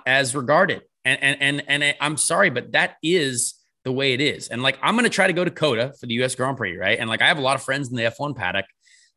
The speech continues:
but, like, I'm curious to see if people are, like, still kind of the same way. Like, you're like, "Oh, well, you know, American guys, whatever." You know what I mean? I, I just,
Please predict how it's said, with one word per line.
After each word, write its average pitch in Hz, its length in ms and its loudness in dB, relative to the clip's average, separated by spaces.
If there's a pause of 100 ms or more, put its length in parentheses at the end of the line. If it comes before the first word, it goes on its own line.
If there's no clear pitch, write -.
but, 143 160 2
like, 143 360 2
I'm 170 160 -2
curious 165 300 0
to 139 60 -2
see 170 220 0
if 170 140 -2
people 170 260 -4
are, 170 100 0
like, 165 300 0 (300)
still 170 460 0
kind 165 240 -2
of 160 60 -8
the 156 60 -6
same 175 280 -2
way. 175 280 4
Like, 95 200 -6
you're 110 140 -6
like, 110 160 -4
"Oh, 139 200 -2
well, 104 220 -4
you 90 80 -10
know, 90 180 -14 (100)
American 92 360 -10
guys, 90 260 -6
whatever." 90 440 -10
You 110 80 -8
know 113 80 -4
what 110 40 -4
I 107 40 -6
mean? 123 200 0
I, 113 260 -2
I 117 40 -2
just, 117 260 -6